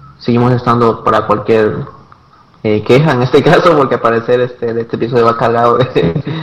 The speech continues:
<laughs> de muchas cosas graciosas, espero no se ofendan. Y pues, eh, esto sigue, así que, eh,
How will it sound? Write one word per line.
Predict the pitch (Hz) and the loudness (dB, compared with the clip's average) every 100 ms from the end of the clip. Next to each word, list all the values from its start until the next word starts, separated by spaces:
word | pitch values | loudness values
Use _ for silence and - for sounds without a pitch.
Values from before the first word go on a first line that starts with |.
| 139 | -10
<laughs> | - | -6
de | 120 | -2
muchas | 120 120 127 117 117 | -2 0 0 0 0
cosas | 117 123 120 | -2 0 0
graciosas, | 113 120 143 165 180 190 - - | 0 2 2 2 0 -2 -6 -10
espero | - 117 | -2 0
no | 117 | 0
se | 113 | -2
ofendan. | 120 139 143 143 170 - - - _ - - _ - - _ - | -2 -2 -2 -4 -8 -12 -20 -20 _ -20 -20 _ -20 -20 _ -6
Y | 123 120 120 117 117 - | -2 0 -2 -4 -8 -4
pues, | 117 117 113 - - - _ - | 0 0 -2 -8 -20 -20 _ -8
eh, | 87 65 135 - - - | -4 -4 -4 -12 -20 -12
esto | 127 139 | -4 -2
sigue, | 131 135 120 | 2 4 4
así | 113 131 | 2 -4
que, | 120 143 139 120 117 135 - _ _ _ _ - _ _ _ - - - | 0 2 2 2 -2 -8 -14 _ _ _ _ -20 _ _ _ -20 -20 0
eh, | 120 117 - | 2 2 -2